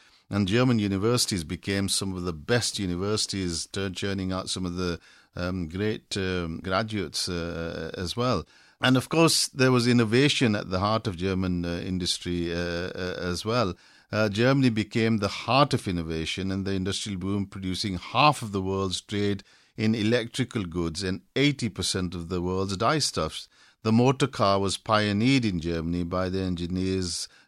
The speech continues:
uh, Gottlieb Daimler and Karl Benz. And by nineteen hundred, Germany was the dominant power on the European continent, and its rapidly expanding industry had surpassed Britain while challenging it as a naval,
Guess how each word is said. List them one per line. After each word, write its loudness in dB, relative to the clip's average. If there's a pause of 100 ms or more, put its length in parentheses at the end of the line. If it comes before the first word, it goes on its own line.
uh, -2
Gottlieb -2
Daimler 2
and 0
Karl 0
Benz. 0 (420)
And -2
by 4
nineteen 4
hundred, 4
Germany 4
was 0
the 0
dominant 4
power 0
on -2
the 0
European -2
continent, -4 (380)
and 4
its -4
rapidly -2
expanding 0
industry -2
had -2
surpassed -2
Britain -2 (360)
while 2
challenging 2
it -4
as -4
a -2
naval, 0